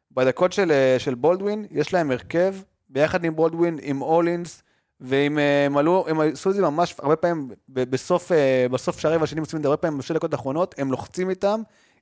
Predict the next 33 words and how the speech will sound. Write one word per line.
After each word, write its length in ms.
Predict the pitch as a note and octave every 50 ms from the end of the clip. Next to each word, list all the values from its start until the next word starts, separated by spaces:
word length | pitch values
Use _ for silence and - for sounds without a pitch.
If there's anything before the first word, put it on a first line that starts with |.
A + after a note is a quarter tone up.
| _
עם 200 | C#3 C3+ C3 B2+
בולדווין, 520 | C3+ D#3 F3 F#3 F#3 F#3+ G3+ G#3 G#3+ G#3+ G#3 - _ _ _ _ _ -
עם, 220 | C#3 C3 C3+ C3+
אה, 140 | C3 B2+ B2+
בונזי, 580 | C3 C3+ D3+ E3 F3 F3+ E3+ E3 F#3 G3 G3+ F#3+ - - - _ _ _ C#3+
עם, 220 | C3+ C3 C3+ C3+
אה, 580 | C3 B2+ B2+ B2+ B2+ B2+ B2+ B2+ B2+ B2+ B2+ A#2
עם 160 | C3 C3 C3
אולינס 400 | C#3 C#3+ F3 F3+ F#3 G3 G3 F3
שם, 340 | - - G3+ G#3+ A3 A3 F#3 C#3+
ושאולינס 1000 | B2+ C3+ C3+ - - C#3+ C3 B2 - E3+ F3+ F#3 F#3 F3+ E3+ D#3 - - - - _ _ _ -
ובולדווין 440 | D3 C#3 C#3+ D3+ E3 E3+ E3+ F3 D#3
לוחצים 320 | D3 - - - F3+ E3
קדימה, 500 | D3+ D#3+ C#3+ C#3+ E3 F3+ F#3+ G3+ G#3 A3 A3+ G#3+ C3
ואתה 180 | B2+ B2 -
רואה 120 | C3+ D#3+ E3
שהידיים 340 | - E3 D3 C3+ D#3+ F3 F3+
ארוכות 320 | E3 D#3+ - - F#3+ F#3 -
פתאום 240 | F#3 - F3+ F3+ F3
יותר, 380 | E3+ - - F#3 F#3+ G3+ G#3 G3+ - _ _ _ _ _ _ -
ואני 160 | B2+ C3+ C#3+
אומר, 220 | D3+ E3+ F#3+ F#3+
"למה 280 | E3+ D#3+ E3 F3+ F#3+ F3+
לא 260 | F3+ F#3+ G3 F3+ - - _ _ _ -
יותר? 420 | C#3+ C#3+ C#3 - G#3 G#3 D3+ A#2 A#2+ - _ _ _ _ _ _ _
לתת 320 | - A#2+ - D#3 D3 C#3 D3+
לאולינס 420 | C#3 A#2 D3+ D#3+ E3 E3 - -
לשחק 300 | E3+ D3 - D#3 F3 E3
ולא 180 | D3 C#3+ D3 D3+
רק 100 | D3 -
שתי 160 | - - D#3
דקות 220 | D#3 D3+ E3 D#3
האחרונות? 500 | D#3 C#3+ D3+ D3 D3 D#3+ E3+ F#3 F3+ -